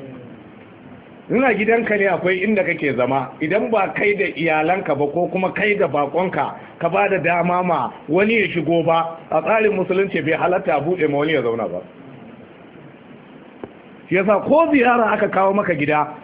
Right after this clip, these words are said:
akwai inda mutane suke zama, yanzu kaman iyayenmu na da,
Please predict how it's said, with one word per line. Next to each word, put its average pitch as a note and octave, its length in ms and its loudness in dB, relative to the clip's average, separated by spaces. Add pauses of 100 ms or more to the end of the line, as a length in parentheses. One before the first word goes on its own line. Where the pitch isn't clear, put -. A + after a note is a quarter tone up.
(140)
akwai A3 300 2
inda G#3+ 580 0 (360)
mutane G#3 580 0
suke G3 240 -2
zama, D#3 460 0
yanzu F3+ 220 2
kaman G3 280 0
iyayenmu G3 420 2
na E3+ 100 2
da, E3 260 0